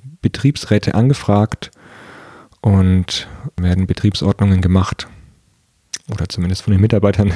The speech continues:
<laughs> ein Stück vorbereitet in Gesprächen hinter der Bühne, um sicherzustellen, dass Homeoffice weiterhin Normalität bleibt.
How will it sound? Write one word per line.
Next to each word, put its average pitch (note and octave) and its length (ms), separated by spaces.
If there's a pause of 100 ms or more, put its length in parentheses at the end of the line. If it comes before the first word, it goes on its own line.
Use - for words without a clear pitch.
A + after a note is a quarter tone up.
(140)
<laughs> A#2+ 160
ein G#2+ 160
Stück - 320 (260)
vorbereitet G2+ 1080
in G#2 340
Gesprächen A2 580
hinter A2 180
der G2+ 100
Bühne, G2+ 320 (1300)
um G2 500
sicherzustellen, G#2+ 640
dass F2+ 240
Homeoffice F2+ 440
weiterhin F2 360
Normalität F2 680
bleibt. - 460